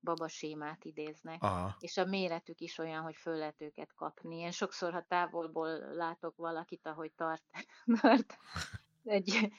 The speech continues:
Speaker 1: élőlényt, néha nem tudom, hogy kutyát vagy babát tart, és egyre, egyre gyakrabban, ö, derül ki, hogy kutyát. Ö, úgyhogy ők, ők, ö,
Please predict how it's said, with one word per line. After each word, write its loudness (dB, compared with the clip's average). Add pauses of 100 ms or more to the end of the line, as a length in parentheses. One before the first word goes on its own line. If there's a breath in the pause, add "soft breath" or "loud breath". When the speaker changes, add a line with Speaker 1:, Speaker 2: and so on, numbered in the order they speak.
(140 loud breath)
Speaker 1:
élőlényt, 12
néha 8
nem 6
tudom, 2
hogy -4
kutyát 2
vagy 0
babát 2
tart, 4
és -2
egyre, 2 (160)
egyre 2
gyakrabban, -4
ö, -4
derül -2
ki, -12
hogy -6
kutyát. -4 (800 soft breath)
Ö, 2
úgyhogy 4
ők, 4
ők, 0
ö, 2